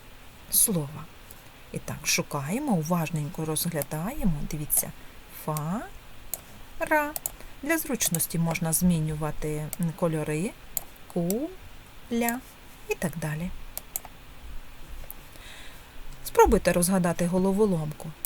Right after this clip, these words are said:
Треба читати кожен раз наступну четверту букву. І так, один, два, три, чотири виділили, один, два, три,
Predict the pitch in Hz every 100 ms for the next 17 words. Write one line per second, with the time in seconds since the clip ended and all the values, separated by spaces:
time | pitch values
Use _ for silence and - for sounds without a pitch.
0 | - 190 175 165 - 170 - 175 240 381
1 | 403 - 185 170 165 160 190 277 330 277
2 | 202 - 233 262 302 294 - 196 - 180
3 | 185 185 - 175 160 185 170 - 147 160
4 | - 151 185 190 196 170 165 170 165 -
5 | 226 226 285 285 427 453 311 185 170 170
6 | 165 165 160 - 190 185 170 165 170 170
7 | 190 196